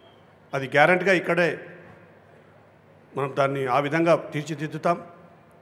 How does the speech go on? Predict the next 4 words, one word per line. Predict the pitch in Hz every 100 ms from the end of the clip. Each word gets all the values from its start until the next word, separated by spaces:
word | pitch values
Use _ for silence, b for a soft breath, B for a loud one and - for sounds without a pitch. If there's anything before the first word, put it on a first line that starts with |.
| _ _ _ -
తప్పకుండా. | 135 175 180 180 185 185 - - - - - - - -
ఎందుకంటే | 139 165 175 175
ఇది | 156 147
యోగులకు | 185 208